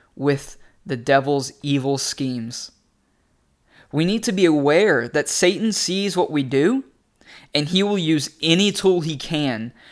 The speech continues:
to creep ungodliness into our lives and into our hearts. These things that we're all talking about,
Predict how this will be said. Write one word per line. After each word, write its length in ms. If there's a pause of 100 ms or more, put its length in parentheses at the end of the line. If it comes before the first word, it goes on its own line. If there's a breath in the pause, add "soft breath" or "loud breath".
(160 soft breath)
to 100
creep 560 (320 soft breath)
ungodliness 1000
into 300
our 120
lives 520
and 200
into 540
our 200
hearts. 640 (1400 soft breath)
These 460
things 800
that 140
we're 160
all 200
talking 380
about, 320